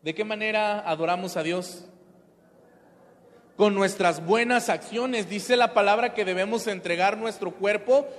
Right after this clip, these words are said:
como un sacrificio vivo, santo. Recuerda, hermanos, la manera de adorar en el Antiguo Testamento era ¿dónde?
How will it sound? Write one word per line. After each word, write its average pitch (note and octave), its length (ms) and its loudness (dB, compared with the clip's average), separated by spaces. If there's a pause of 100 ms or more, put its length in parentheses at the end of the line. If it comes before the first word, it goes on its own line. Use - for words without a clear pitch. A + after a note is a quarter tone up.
(140)
como E3+ 200 -4
un G3 80 -4
sacrificio G#3 840 -4 (440)
vivo, C#3 360 -4 (680)
santo. E3+ 680 -6 (420)
Recuerda, B3 400 -2
hermanos, F#3 360 -4
la F#3 140 -2
manera A3+ 340 -4
de C#4 100 -2
adorar E3 420 0
en F3+ 140 -4
el D#3 80 -6
Antiguo D#3 400 -6
Testamento F#3 720 -6 (600)
era G3 200 0
¿dónde? F#3+ 540 -6